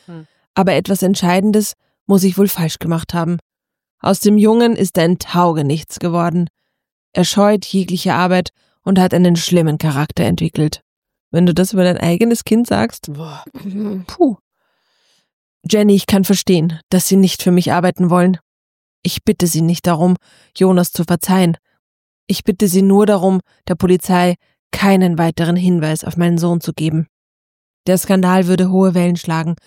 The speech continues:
Speaker 2: meiner Firma enorm schaden“, brachte Stefan Hammer hervor.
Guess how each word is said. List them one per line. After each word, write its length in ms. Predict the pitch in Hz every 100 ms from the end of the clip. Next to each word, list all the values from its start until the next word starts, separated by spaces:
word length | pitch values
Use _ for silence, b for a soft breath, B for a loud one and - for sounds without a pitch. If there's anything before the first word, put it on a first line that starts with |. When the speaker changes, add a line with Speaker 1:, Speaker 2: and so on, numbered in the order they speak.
| b
Speaker 2:
meiner 300 | 175 185 180
Firma 300 | 190 190 190 - -
enorm 460 | 180 180 170 180
schaden“, 460 | 180 175 151 151 156 - _ _ -
brachte 360 | 165 180 -
Stefan 400 | 175 170 143 165
Hammer 280 | 165 170 170 - _ _
hervor. 520 | - 180 160 156